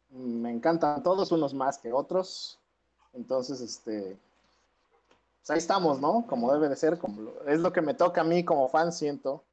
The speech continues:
mi responsabilidad, en lugar de estar chingando de, "¿Por qué no salen mis juegos?". Y que la chingada, no sé. Perdón, perdón, pero pues tenía que, que echar mi rant.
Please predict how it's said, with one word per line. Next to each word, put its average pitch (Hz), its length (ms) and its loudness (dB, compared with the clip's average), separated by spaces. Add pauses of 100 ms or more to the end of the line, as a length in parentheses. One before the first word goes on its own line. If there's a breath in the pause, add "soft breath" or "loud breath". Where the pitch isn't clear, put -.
(160)
mi 127 160 -10
responsabilidad, 127 1000 -2
en 123 80 -8
lugar 127 220 -2
de 135 60 -4
estar 135 240 -6
chingando 135 500 0
de, 123 140 2 (240 loud breath)
"¿Por 359 180 -6
qué 349 160 -10
no 370 80 -8
salen 381 380 -4 (100)
mis 381 180 0
juegos?". 359 480 -4
Y 147 60 -4
que - 100 -16
la - 120 -20
chingada, 113 420 -2
no 110 140 -8
sé. 110 200 -10 (480)
Perdón, 185 460 2
perdón, 175 360 2
pero 135 180 2
pues - 160 -20
tenía 151 280 -2
que, 156 320 2 (840)
que 151 100 0
echar 147 240 0
mi 143 100 -2
rant. 139 300 0